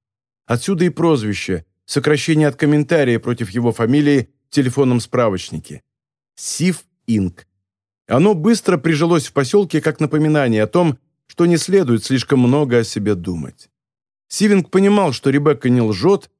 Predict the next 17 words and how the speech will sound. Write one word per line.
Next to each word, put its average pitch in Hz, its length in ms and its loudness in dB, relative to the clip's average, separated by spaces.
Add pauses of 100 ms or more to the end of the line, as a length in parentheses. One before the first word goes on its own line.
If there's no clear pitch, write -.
(140)
но 147 160 4
и 143 60 2
то, 196 160 2
что 175 180 -2
это 165 160 0
не 151 140 2
вся 123 260 -2
правда. - 520 -10 (680)
После 185 360 2
случая 190 420 2
с - 140 -2
Анной 180 280 2
Марией 160 360 2
Меллой 156 440 4
и 120 100 -2
Томми 151 300 2
Рантекюрю 135 840 0